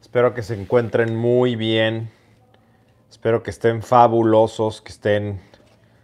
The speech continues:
forjando acero, que estén plenos, tranquilos,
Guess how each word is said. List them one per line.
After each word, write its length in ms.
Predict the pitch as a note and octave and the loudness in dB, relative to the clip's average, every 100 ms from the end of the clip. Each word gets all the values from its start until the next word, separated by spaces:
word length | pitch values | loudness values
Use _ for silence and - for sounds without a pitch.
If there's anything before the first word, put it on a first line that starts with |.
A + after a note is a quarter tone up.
| _ _ _ | _ _ _
forjando 580 | G#2 F#2 A#2+ A#2 A2 | -2 -2 0 0 2
acero, 680 | G2+ - C3 B2+ B2+ C3 B2+ - _ _ _ - - - - - _ _ _ | 2 2 4 6 6 4 2 -14 _ _ _ -20 -20 -20 -20 -20 _ _ _
que 80 | A2 | -12
estén 840 | - - A2+ A#2 A#2 A#2 A2 F2 - _ _ _ | -4 0 2 2 0 -6 -8 -12 -18 _ _ _
plenos, 600 | B2 B2+ C3 C3 C3+ - | 2 2 2 -2 -4 -4
tranquilos, 1040 | A2 G#2 F2+ B2 B2+ B2+ B2 A#2+ - - | -6 -4 -10 -6 -2 2 2 0 -10 -20